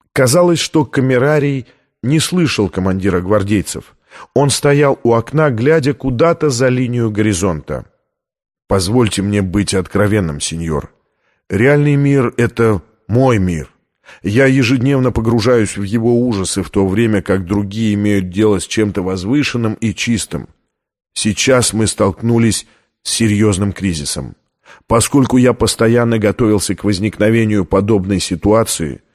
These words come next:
разрешите мне дать вам совет. Ваши вполне достойные намерения могут обернуться катастрофой».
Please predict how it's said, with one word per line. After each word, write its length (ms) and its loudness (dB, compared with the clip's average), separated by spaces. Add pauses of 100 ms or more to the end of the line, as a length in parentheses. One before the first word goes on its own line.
(320)
разрешите 640 2
мне 160 2
дать 280 0
вам 200 0
совет. 520 0 (640)
Ваши 640 2 (540)
вполне 560 0
достойные 600 0
намерения 800 0 (560)
могут 520 0
обернуться 580 -2
катастрофой». 800 -6